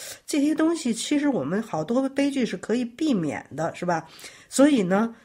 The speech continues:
现在有很多的这个地方呢，它要求就是，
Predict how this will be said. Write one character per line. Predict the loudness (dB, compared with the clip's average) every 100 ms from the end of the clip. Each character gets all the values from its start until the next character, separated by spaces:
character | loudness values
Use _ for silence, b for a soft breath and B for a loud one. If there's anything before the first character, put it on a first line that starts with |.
| B
现 | -2 4 6
在 | 6 4
有 | 4 4 4
很 | 0 -6 -6 -6
多 | 2 4 6
的 | 4 0 B B _
这 | 0
个 | 2 2 2 -2
地 | 0 0
方 | 2 0
呢， | 0 -4 -8 _
它 | -10 -4 -2 -4 -6 2
要 | 6 6
求 | 6 2 0
就 | 2 0
是， | 0 -6